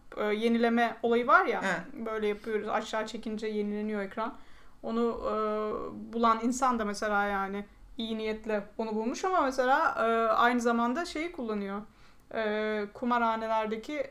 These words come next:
Speaker 1: e, bu slot machine, e, mantığını kullanıyor. Her seferinde çektiğinizde yeni bir içerik gösteriyor. Hoşunuza gidecek mi, gitmeyecek mi bilmiyorsunuz. Sürekli çekiyorsunuz, sürekli çekiyorsunuz. Yani parayla da değil. Çekiyorsun, çekiyorsun falan.
Speaker 2: Evet.
Speaker 1: O, e,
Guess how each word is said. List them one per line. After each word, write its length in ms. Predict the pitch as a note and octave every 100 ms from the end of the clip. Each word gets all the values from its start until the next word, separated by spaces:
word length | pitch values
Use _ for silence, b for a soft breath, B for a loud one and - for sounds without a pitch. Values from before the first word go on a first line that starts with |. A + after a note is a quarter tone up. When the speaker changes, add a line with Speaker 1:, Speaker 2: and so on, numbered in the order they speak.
| -
Speaker 1:
e, 200 | G#3+ G#3+
bu 80 | A3+
slot 340 | - C4 C4+
machine, 380 | B3+ B3+ C4+ B3+ B B B B
e, 240 | - G#3+ A3
mantığını 460 | A3+ A3+ A3+ C4+
kullanıyor. 420 | D4 A#3+ G#3+ G#3 A3
Her 160 | C#4+ C#4+
seferinde 420 | D4 C4 B3+ B3
çektiğinizde 480 | C4 B3 B3+ B3+ E4
yeni 300 | B3+ B3+ C4
bir 40 |
içerik 340 | A#3 A#3+ G#3+ G#3+
gösteriyor. 540 | A3 A3 D#4 G4 C#4 - - - - A3+
Hoşunuza 400 | A3+ B3 B3 C4+
gidecek 420 | A#3+ A#3 D4+ D#4
mi, 100 | B3+
gitmeyecek 400 | B3+ C#4+ B3+ B3+
mi 120 | E4
bilmiyorsunuz. 520 | C#4 C#4 A3+ G3 G3
Sürekli 320 | - C#4 C4
çekiyorsunuz, 500 | - B3 A#3+ A3 G3+
sürekli 360 | - C4 B3+ C4
çekiyorsunuz. 540 | B3+ B3 A3 A3 F#3 - b b b b b - -
Yani 320 | A3 G#3 G3+
parayla 460 | - A#3 A#3 A3+
da 100 | G3
değil. 180 | F#3+ B3+ - - -
Çekiyorsun, 440 | D4+ B3 G#3+ G#3
çekiyorsun 500 | C4+ D4+ A#3 A3+ -
falan. 320 | - - G3+ G#3 B
Speaker 2:
Evet. 160 | C4 A#3+ B3+
Speaker 1:
O, 360 | A#3+ C4 B3+ -
e, 320 | A3+ A3+ A3+